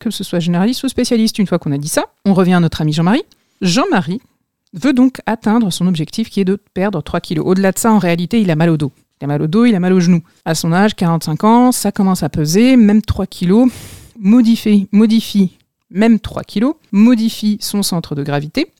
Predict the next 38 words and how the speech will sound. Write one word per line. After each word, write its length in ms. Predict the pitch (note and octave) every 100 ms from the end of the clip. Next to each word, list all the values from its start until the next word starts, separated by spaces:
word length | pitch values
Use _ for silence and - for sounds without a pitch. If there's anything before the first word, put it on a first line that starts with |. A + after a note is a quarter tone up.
| _ _
et 240 | A#3+ B3+ -
suffisent 720 | - - A#3 - G#3+ A#3+ G#3+ - - - -
pour 200 | G#3+ A3+
lui 100 | G3
faire 200 | E3+ C3
mal. 120 | D3+ - _ _ _ _ _ _ _ G#3+
C'est 220 | - G#3
là 120 | G3+
qu'on 160 | G3+ E3+
se 120 | -
dit, 380 | F#3 G#3 A3+ _ _
qu'a-t-il 360 | - - - G3
fait, 300 | - B3 F3+ _ _ _ _ -
notre 220 | - F3+
ami 120 | D#3+
Jean-Marie ? 380 | D#3 D#3+ D3+ D3 _ _ _ -
Eh 80 | G3+
bien, 300 | F3 F#3+ A3 _ _ _
tous 120 | -
les 120 | D4 F3+
jours, 340 | - D#3 A#3 F3 _ _ _ -
il 60 | A3+
s'est 160 | -
mis 140 | E3+ G#3
à 60 |
se 140 | G3+ F3
lever 240 | D3+ F3 -
un 100 | A#3+
quart 220 | A3+ D#3
d'heure 220 | D3+ - - _
plus 180 | E3 E3
tôt. 160 | - _ _ _ _ -
Et 240 | A#3 C#4 A#3+
au 100 | G3+
bout 200 | F#3 G#3
de 160 | F3
deux 240 | E3+ D#3+ E3+
semaines, 440 | - B2+ F3 D4